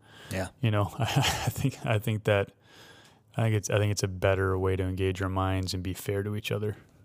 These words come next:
Speaker 1: Yeah. I think it's important to just say, like, the mediums convey a certain kind of message,
Speaker 2: Mm-hmm.
Speaker 1: you know, behind them, which means that each medium has certainly a place.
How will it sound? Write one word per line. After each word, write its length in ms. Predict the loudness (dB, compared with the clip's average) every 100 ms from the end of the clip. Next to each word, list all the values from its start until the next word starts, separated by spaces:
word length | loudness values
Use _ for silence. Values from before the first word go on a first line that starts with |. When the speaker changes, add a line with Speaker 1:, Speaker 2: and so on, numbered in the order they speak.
| -14
Speaker 1:
Yeah. 200 | -8 -8 -8 -18 -20 -20 -8 2
I 80 | 4
think 140 | 6
it's 200 | 4 2
important 420 | -2 -2 -4 -4 -8
to 60 |
just 260 | -6 -4 -2
say, 200 | -2 -2
like, 260 | -4 -6
the 100 | -6
mediums 1000 | -2 2 4 4 4 0 -6 -8 -6 -6 -8 _ _
convey 340 | -4 0 2 2
a 100 | 0
certain 340 | -2 -2 -2
kind 260 | -4 -2 -2
of 100 | -4
message, 840 | -4 -4 -4 -4 -4 -4 -8 -14 -8
Speaker 2:
Mm-hmm. 200 | -6 -2
Speaker 1:
you 80 | -4 -6 -12 -4
know, 60 |
behind 300 | 0 0 2 2
them, 280 | 2 0 0
which 200 | 0 6
means 400 | 6 8 6 6
that 240 | 2 0 -4 _ _ _ _ _ 6
each 260 | 6 8
medium 440 | 8 8 8 6 2
has 420 | 0 0 0 -2
certainly 460 | -2 2 2 0 -4
a 60 |
place. 800 | -8 -14 -4 -4 -4 -2 0 -2